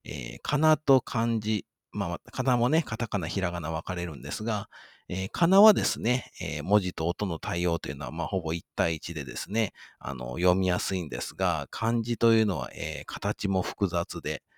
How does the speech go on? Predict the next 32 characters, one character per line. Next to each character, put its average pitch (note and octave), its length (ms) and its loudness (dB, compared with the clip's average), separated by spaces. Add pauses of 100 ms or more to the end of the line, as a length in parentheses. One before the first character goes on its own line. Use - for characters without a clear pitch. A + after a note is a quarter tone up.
(260)
さ A#2 120 0
ら F#2 120 2
に D#2 120 -8
こ - 120 -8
う D#2 40 -2
読 F#2+ 140 0
み B2+ 80 2
方 A#2+ 260 0
も D#2+ 100 -4
一 G#2 200 0
つ - 80 -6
の F2 120 -2
字 G2 120 -8
に F2 80 -6
対 D2+ 180 -6
し - 40 -6
て - 60 -6
何 F2 260 -8
パ - 140 -4
タ A2 180 0
ー - 40 0
ン D2+ 80 -8
も B1 120 -10
あ D#2 40 -6
っ - 80 -10
た - 100 -8
り - 80 -10
し - 100 -4
ま F#2 120 -6
す - 100 -6
よ - 100 -8
ね。 A#2+ 200 -2